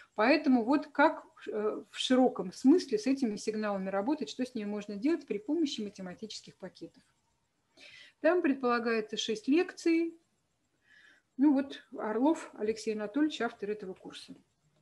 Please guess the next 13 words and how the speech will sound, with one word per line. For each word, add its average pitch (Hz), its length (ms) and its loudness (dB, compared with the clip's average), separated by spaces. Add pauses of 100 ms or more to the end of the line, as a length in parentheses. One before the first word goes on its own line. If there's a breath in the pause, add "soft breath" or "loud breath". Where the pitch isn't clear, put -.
(1080 soft breath)
Дальше 247 500 2
пошло 302 360 2
компьютерное 233 600 -4
зрение. 170 520 -6
Вот 214 280 -6
тут, 320 200 0
ребят, 254 420 0
пошло 226 440 -2
как 233 280 -6
бы, 240 760 -4 (160)
пошло 214 360 -2
серьезно. 170 640 -8
Смотрите. 196 640 -10